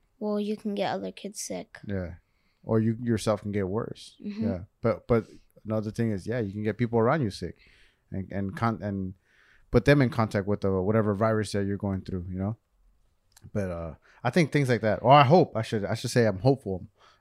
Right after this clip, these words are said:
Speaker 2: that people are gonna start being a little bit more careful. But speaking of not going to school, your first day of school,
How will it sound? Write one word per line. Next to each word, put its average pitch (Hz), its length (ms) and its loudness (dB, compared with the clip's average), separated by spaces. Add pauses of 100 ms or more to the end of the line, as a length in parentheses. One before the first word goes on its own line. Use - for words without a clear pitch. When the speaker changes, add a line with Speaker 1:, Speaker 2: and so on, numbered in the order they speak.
Speaker 2:
that 92 240 -8 (560)
people 104 240 -2
are 92 40 -4
gonna 92 140 -4
start 95 340 -4 (320)
being 104 140 -2
a - 40 -2
little 90 180 -4
bit 90 60 -4
more 87 120 -8
careful. 90 460 -8 (240)
But - 200 -8 (500)
speaking 170 500 6
of 92 300 -2 (880)
not 101 220 0
going 92 200 0
to 82 60 -2
school, 101 440 -6 (720)
your 107 120 0
first 185 320 8
day 165 100 10
of 131 120 8
school, 107 400 2